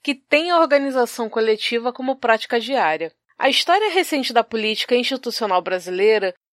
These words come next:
nos mostra como este é um ambiente insalubre para as mulheres. Podemos ver isso desde o golpe que culminou no impeachment da presidente Dilma Rousseff, em dois mil e dezesseis,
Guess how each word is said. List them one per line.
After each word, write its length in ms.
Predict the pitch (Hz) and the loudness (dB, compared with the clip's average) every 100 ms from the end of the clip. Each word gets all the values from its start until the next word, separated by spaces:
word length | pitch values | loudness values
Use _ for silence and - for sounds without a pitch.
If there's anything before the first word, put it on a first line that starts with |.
| - | -6
nos 180 | 269 269 | -4 0
mostra 480 | 277 311 359 330 | 2 2 2 -4
como 340 | 311 311 285 262 | -2 -2 2 2
este 300 | 285 320 - | 4 0 0
é 60 | |
um 100 | 285 | 0
ambiente 560 | 269 247 247 247 247 - | 0 0 2 2 0 -4
insalubre 640 | 415 - 392 269 277 302 | -4 2 4 4 2 -4
para 220 | - 277 | 0 2
as 60 | 269 | 2
mulheres. 640 | 285 247 175 170 170 - - _ - | 0 2 4 4 0 -6 -8 _ 0
Podemos 400 | 240 247 262 247 | 2 4 2 0
ver 240 | 240 226 | 2 2
isso 320 | 202 190 - | 2 -2 -2
desde 400 | 180 190 294 294 | -2 2 2 2
o 60 | 302 | 0
golpe 400 | 214 220 302 311 | 4 4 4 0
que 140 | 277 | -8
culminou 480 | 262 240 226 202 196 | -4 -2 0 0 0
no 100 | 196 | 0
impeachment 540 | 196 - 214 - 208 196 | -4 -2 -4 -2 0 0
da 80 | |
presidente 580 | 196 190 190 185 185 - | -2 -4 -4 -4 -4 -4
Dilma 240 | 180 196 190 | 0 0 0
Rousseff, 720 | 185 - - 170 196 - 330 _ | -4 -4 4 6 4 2 -4 _
em 100 | 220 | -2
dois 180 | 202 185 | 0 0
mil 100 | 180 | -4
e 60 | 160 | -6
dezesseis, 720 | 180 170 - 185 220 - | -4 -6 -4 -4 -4 -6